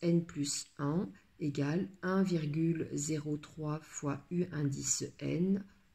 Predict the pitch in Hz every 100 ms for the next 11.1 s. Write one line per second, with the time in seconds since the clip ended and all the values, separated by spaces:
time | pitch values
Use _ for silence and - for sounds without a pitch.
0 | _ - 208 220 - 156 135 117 - -
1 | - - 160 160 151 139 135 - - 233
2 | 220 - 160 151 139 151 143 143 135 -
3 | 151 147 - 160 175 285 - - _ 165
4 | 185 220 190 165 160 - 190 175 143 131
5 | - 135 135 156 226 175 160 147 156 147
6 | 147 143 135 135 139 143 147 139 165 151
7 | 139 - 135 185 - - - 165 151 143
8 | 175 170 190 170 156 156 147 170 202 -
9 | - 175 175 170 165 160 160 160 131 -
10 | 170 - 156 143 131 147 139 131 135 160